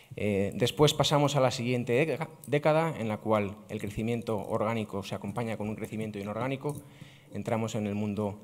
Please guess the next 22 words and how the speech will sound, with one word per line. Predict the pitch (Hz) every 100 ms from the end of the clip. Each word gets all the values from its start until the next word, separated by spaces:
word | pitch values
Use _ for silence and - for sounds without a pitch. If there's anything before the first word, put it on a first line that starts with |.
| - -
in-, | 110 101 101
internacional | 107 104 104 120 127 139
comprando | 113 110 113 107
Somage, | 110 123 131 135 135 -
en | 98
el | 92
mundo | 101 104 101 101 - - - - -
de | - 98
la | 95 95 95
promoción | 107 98 - 101
de | 98
viviendas | 110 135 139 139 131
con | 104
Valle | 101 98
Hermoso, | 120 135 - 127 131 - - - -
abrimos | - 107 117 104 113
el | 101
mercado | 101 104 101
de |
servicios | 98 101 113 110 101 -
comprando | - 101 107
Sufi, | 101 139 139 131